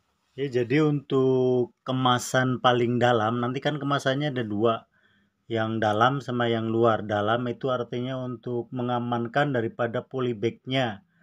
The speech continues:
Nah, saya gunakan seperti ini, teman-teman. Jadi, kardus seperti ini. Ya. Nah, aduh.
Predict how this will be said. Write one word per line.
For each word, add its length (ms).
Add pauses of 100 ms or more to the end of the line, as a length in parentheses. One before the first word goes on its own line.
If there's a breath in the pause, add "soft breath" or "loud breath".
(600 soft breath)
Nah, 160
saya 240
gunakan 400
seperti 480
ini, 80
teman-teman. 480
Jadi, 240 (1700)
kardus 480
seperti 320
ini. 400 (1400)
Ya. 240 (560)
Nah, 240 (320)
aduh. 160